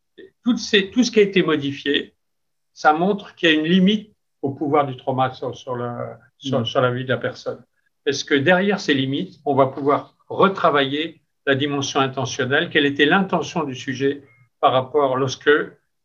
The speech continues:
Speaker 1: il a décidé, par exemple, d'aller se ba-, ne pas aller se balader avec, euh, son père, cette jeune fille d'aller se balader avec son père dehors, comme elle avait l'habitude, mettons, pour promener le chien. Donc, derrière toutes ces petites modifications en termes d'action,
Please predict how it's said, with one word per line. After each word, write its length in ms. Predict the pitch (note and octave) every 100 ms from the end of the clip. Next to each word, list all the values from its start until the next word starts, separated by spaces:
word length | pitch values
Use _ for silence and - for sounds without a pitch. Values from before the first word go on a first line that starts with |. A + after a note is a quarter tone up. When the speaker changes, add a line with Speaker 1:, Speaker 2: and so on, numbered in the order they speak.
| - -
Speaker 1:
il 160 | C#3 C3+
a 40 |
décidé, 520 | B2 A#2+ - A#2 C#3
par 160 | C#3+ G#2+
exemple, 160 | B2 B2
d'aller 220 | A#2 A#2
se 80 | A#2
ba-, 180 | -
ne 140 | A#2 A#2
pas 180 | A#2+ C#3
aller 160 | B2+
se 100 | B2 B2
balader 320 | A#2+ A#2 C3+
avec, 260 | A#2+ A#2+ B2+
euh, 160 | A2+
son 220 | A2 B2+ A2+
père, 200 | B2+ D3
cette 220 | D#3+ C3 A2
jeune 140 | A#2+ G#2+
fille 160 | C3+
d'aller 220 | B2+ A#2+
se 100 | A2 A#2+
balader 200 | A#2 A#2+
avec 180 | A#2 A#2
son 180 | - A#2
père 220 | C3 A2
dehors, 380 | A#2+ C3 E3+ - _
comme 220 | - C3+
elle 80 | C3+
avait 180 | B2+ C3
l'habitude, 420 | A#2 A#2 - C#3+
mettons, 280 | A#2+ A#2+ B2+
pour 180 | C3 B2
promener 260 | B2 A#2+
le 60 | B2
chien. 300 | - A2+ - _ _ _ _ _ _
Donc, 220 | C3+ C3+ _ _
derrière 600 | C3 F#3+ F#3 G3+ F#3+ -
toutes 200 | - C#4
ces 180 | - -
petites 440 | G3 A3 A3 A3
modifications 760 | F#3+ E3+ D#3 - D#3+ D3 - D#3+
en 80 | C3+
termes 180 | D3 C#3
d'action, 480 | C3+ B2+ - D3 D#3+